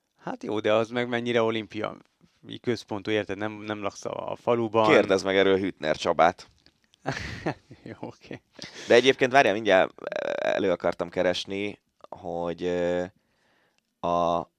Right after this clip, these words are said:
Speaker 2: a párizsi Expo területén egy, ö, ideiglenes csarnokban rendeznék a kosárlabda tornának a negyeddöntőig tartó szakaszát, ami tízezer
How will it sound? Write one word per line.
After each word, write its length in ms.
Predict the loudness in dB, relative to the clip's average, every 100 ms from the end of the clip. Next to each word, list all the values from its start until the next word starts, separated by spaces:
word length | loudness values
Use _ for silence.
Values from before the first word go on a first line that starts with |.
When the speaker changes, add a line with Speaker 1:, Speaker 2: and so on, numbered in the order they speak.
| _
Speaker 2:
a 60 | 0
párizsi 480 | 4 6 4 -2 0
Expo 540 | 2 0 -4 -10 -6 -6
területén 800 | -2 -2 2 0 0 -4 -4 -8 -16 _ _
egy, 380 | -4 -4 -4
ö, 340 | -2 0 0 -2
ideiglenes 600 | -4 -2 -2 -2 -4 -6
csarnokban 640 | 0 0 0 -4 -2 -2 0
rendeznék 680 | -2 0 -2 -2 -8 -4
a 220 | -2 -2 -2
kosárlabda 720 | -8 -6 -2 0 0 -2 -10
tornának 640 | -2 -2 -2 -4 -4 -2
a 300 | 0 0 -2 _ _ _ _ _
negyeddöntőig 1000 | -8 -4 -4 -6 -6 -6 -6 -10 -16 -20 _ _ _ _ _ _ _
tartó 380 | -2 -2 -2 -8
szakaszát, 800 | -4 -2 -4 -2 0 0 -2 -12
ami 520 | -8 -6 -6 -6 -6 -10 _ _ _ _ _
tízezer 800 | -12 -8 -6 -2 2 2 0